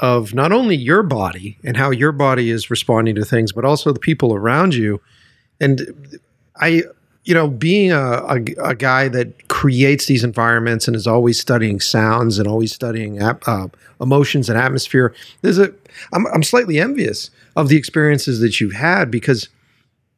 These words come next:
I, I, I can only imagine the things that you've seen doing that and, and the, and the, the situations that you've witnessed doing that,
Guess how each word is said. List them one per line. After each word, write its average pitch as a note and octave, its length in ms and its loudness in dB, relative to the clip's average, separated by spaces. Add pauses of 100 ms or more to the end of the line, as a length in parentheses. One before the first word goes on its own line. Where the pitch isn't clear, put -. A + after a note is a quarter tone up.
(160)
I, C#3 40 -4
I, F#3 260 -8
I - 40 2
can F3 160 0
only G3 300 0
imagine B2+ 760 2 (920)
the C#3 120 2
things E3 320 4
that C#3 140 -2
you've C3 240 0
seen E3+ 520 0 (220)
doing F#2+ 260 -2
that E2+ 200 -10
and, F#2+ 160 -8
and B2 120 0
the, A2 220 -2
and B2+ 140 2
the, G#2+ 120 -6 (220)
the B2 80 0
situations C#3+ 580 0
that A#2 180 0
you've G2 120 -2
witnessed E3+ 380 2
doing F2+ 240 -4
that, - 160 -12